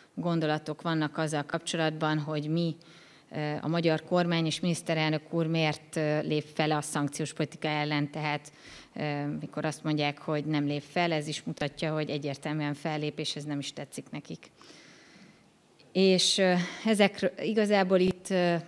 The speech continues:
láttuk azt, hogy nagyon nagy az elégedetlensség, erről beszéltünk is. Úgyhogy, ö, aha, na, akkor itt ez egy ilyen nagyon szép záró gondolat kell, hogy legyen. Ami nagyon fontos, hogy, ö, ugye a nemzeti konzultáció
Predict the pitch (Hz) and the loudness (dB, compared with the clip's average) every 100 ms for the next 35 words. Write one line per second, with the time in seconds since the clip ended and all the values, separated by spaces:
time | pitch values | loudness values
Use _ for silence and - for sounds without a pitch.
0 | - _ - - - 180 - 180 175 165 | -10 _ -12 -8 -6 -6 -6 -2 -2 -2
1 | 170 165 160 - 180 170 170 165 165 160 | -6 -4 -4 -4 -4 0 2 2 2 0
2 | 156 165 165 165 165 170 165 - 170 160 | 0 0 2 2 0 0 -2 0 -2 -2
3 | 160 165 180 - 185 175 180 180 202 190 | -4 -2 -2 0 2 2 0 0 0 0
4 | - - - - - - - - 175 170 | -4 -14 -20 -20 -20 -20 -20 -6 -4 -2
5 | - 180 180 180 175 170 - - _ 175 | 4 4 6 6 4 0 -10 -20 _ -2
6 | 151 143 143 185 151 139 175 - 196 180 | -2 -2 -2 0 0 -2 -6 -2 2 2
7 | 180 - - 170 175 175 180 175 160 - | -2 -10 -4 -2 0 2 2 2 0 -2
8 | 165 165 165 160 160 160 156 - 180 165 | -2 2 2 2 0 0 0 0 0 2
9 | 165 170 196 196 - - - - - 220 | 2 2 2 0 -6 -18 -18 -20 0 6
10 | 233 208 196 170 - 202 214 208 - 185 | 8 10 8 4 4 2 4 2 2 2
11 | 170 165 165 160 151 - - - 175 170 | 4 6 6 6 0 -10 -8 -2 2 4
12 | - 180 208 180 - 196 190 175 170 175 | 4 4 6 4 2 2 4 4 4 2
13 | 165 - 175 185 208 | 2 2 2 4 2